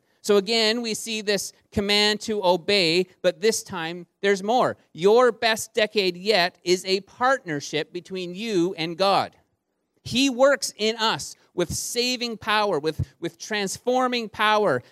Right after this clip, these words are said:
and we work hard to show the results of that salvation, to show the results of his grace in us.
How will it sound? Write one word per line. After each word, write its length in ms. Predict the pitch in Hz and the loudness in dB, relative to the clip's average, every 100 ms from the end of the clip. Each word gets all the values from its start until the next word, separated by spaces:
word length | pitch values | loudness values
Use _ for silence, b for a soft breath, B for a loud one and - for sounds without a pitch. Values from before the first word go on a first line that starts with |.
| b | b
and 380 | 165 175 175 202 | -2 -2 -4 -4
we 280 | 277 320 330 | 0 2 2
work 460 | 240 170 135 127 | 2 0 0 -6
hard 420 | - 160 139 165 196 _ | -2 0 2 0 -4 _
to 80 | 214 | -8
show 380 | - - 233 220 | -6 -4 0 0
the 100 | 214 | 0
results 720 | 220 208 185 247 247 208 190 | -4 -6 -2 2 2 2 -4
of 240 | - 170 175 | -8 -6 0
that 260 | 190 190 | -2 -2
salvation, 800 | - 185 180 190 190 - 101 107 _ _ _ _ | -2 0 0 0 -2 -4 -10 -14 _ _ _ _
to 140 | 165 | -4
show 320 | 160 - 233 220 | -2 0 2 2
the 100 | 202 | 0
results 680 | 202 170 170 233 190 190 - | -2 -6 0 4 4 0 -10
of 180 | 165 - | -14 -12
his 400 | - 226 208 180 | -12 -10 -10 -4
grace 500 | 196 208 147 - - | -2 0 0 -6 -10
in 240 | 156 160 | -6 -2
us. 380 | 185 117 - | -2 -4 -10